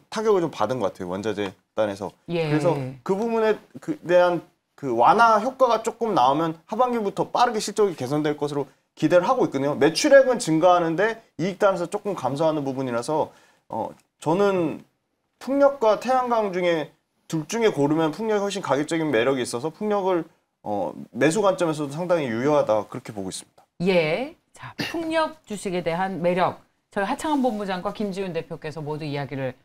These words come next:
Speaker 2: 해주셨고 이성우 이사께서는 만약에 관심을 갖는다면 대표주 위주로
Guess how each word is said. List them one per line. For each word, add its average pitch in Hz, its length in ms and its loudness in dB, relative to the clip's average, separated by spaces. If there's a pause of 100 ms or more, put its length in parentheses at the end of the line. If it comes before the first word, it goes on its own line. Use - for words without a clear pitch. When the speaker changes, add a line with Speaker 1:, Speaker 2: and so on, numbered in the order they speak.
(140)
Speaker 2:
해주셨고 202 640 -2 (360)
이성우 240 280 4
이사께서는 233 600 2
만약에 247 640 4
관심을 247 440 -2
갖는다면 214 880 0
대표주 247 720 -2
위주로 233 520 -2